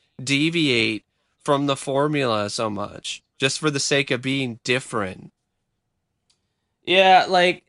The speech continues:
Speaker 2: and, and then what, what are their kids gonna be, like, little mini versions of them, like, <laughs> Yeah, cool,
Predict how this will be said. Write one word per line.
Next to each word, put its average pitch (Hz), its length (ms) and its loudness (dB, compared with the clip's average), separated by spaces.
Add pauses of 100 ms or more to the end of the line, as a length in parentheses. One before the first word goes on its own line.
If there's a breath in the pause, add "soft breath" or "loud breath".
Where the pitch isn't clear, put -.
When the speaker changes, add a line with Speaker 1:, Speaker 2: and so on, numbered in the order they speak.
(120)
Speaker 2:
and, 214 300 2
and 220 180 2
then 240 180 4
what, 185 180 2
what 190 160 4
are 170 60 0
their 147 120 -2
kids 165 300 -2
gonna 190 180 -2
be, 185 160 -2
like, 165 220 0
little 165 280 0
mini 147 300 0
versions 143 480 -2
of 139 60 -14
them, 156 140 0
like, 135 180 -4
<laughs> - 0 -
Yeah, 202 1080 -2
cool, 233 280 2